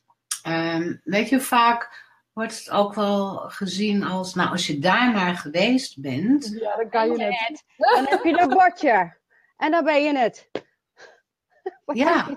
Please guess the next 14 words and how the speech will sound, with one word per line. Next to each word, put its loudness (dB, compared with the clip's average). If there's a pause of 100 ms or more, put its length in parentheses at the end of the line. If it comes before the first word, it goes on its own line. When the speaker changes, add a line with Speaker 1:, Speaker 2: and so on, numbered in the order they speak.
Speaker 3:
het -6
zo? -4 (1300)
Speaker 1:
Zo -6
is -4
het -10
niet. -10 (220)
Speaker 3:
Nee. -6
Speaker 1:
Nee. -18 (200)
Speaker 2:
Nee, -6
zo -4
is -2
het -12
zeker 0
niet. -6